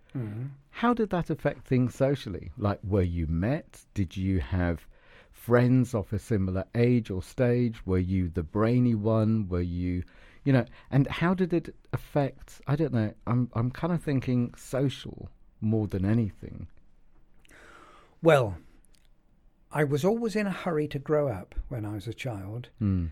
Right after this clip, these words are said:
Speaker 1: Um, even at the age of seven, I absolutely hated wearing short trousers, because in those days, kids used to have to wear short trousers.
Speaker 2: Until a
Speaker 1: And I
Speaker 2: certain age.
Speaker 1: hated it, because in my mind, I wasn't seven.
Speaker 2: Yeah.
Speaker 1: I was eleven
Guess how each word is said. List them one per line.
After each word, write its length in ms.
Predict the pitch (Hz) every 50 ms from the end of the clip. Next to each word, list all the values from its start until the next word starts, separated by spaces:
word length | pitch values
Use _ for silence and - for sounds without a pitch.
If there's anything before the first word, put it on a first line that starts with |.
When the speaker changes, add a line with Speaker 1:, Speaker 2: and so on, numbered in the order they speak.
| - _ _ -
Speaker 1:
Um, 540 | - 131 131 131 127 127 127 127 123 123 104 - _ _ _ _ _ _ _ _ -
even 340 | 180 185 208 202 208 190 175
at 100 | 180 156
the 100 | 151 151
age 320 | 147 156 151 151 131 -
of 240 | 135 135 123 117 - - -
seven, 760 | - - - - - 151 135 123 113 107 104 104 107 95 82 - - - - - - - -
I 160 | - 135 139 196
absolutely 720 | 196 185 180 202 196 - - 214 208 202 196 196 196 156
hated 480 | - - - 226 226 - - 156 135
wearing 320 | 127 123 127 127 131 135 127
short 340 | 127 - - 151 147 147 -
trousers, 440 | - 147 143 123 110 - - 117 -
because 320 | - 143 135 - 170 165
in 120 | 185 175 170
those 240 | 175 175 170 143 -
days, 320 | - 135 113 110 110 -
kids 280 | - - 139 139 131 143
used 180 | 143 135 -
to 60 | -
have 140 | 117 135 131 127
to 60 | 131
wear 220 | 123 127 120 113
short 320 | - - 143 131 127 - -
trousers. 440 | - 131 117 117 107 104 95 -
Speaker 2:
Until 80 | - 98
a 260 | 90 90 - - 104
Speaker 1:
And 80 | 92 95
I 60 | 104
Speaker 2:
certain 160 | 107 98 95 95
age. 160 | 92 85 80
Speaker 1:
hated 160 | 160 135 113
it, 240 | 104 104 - - - - - - - -
because 280 | 143 135 - 180 147 156
in 120 | 165 165
my 180 | 156 156 175 165
mind, 320 | 156 147 147 147 143 139
I 80 | 139 143
wasn't 380 | 131 139 135 - - 135 - -
seven. 460 | - 123 104 98 - 98 101 98 - - -
Speaker 2:
Yeah. 280 | 87 85 82 80 80
Speaker 1:
I 100 | 80 151
was 180 | 143 135 135 -
eleven 600 | 143 139 135 139 139 123 120 110 104 104 92 -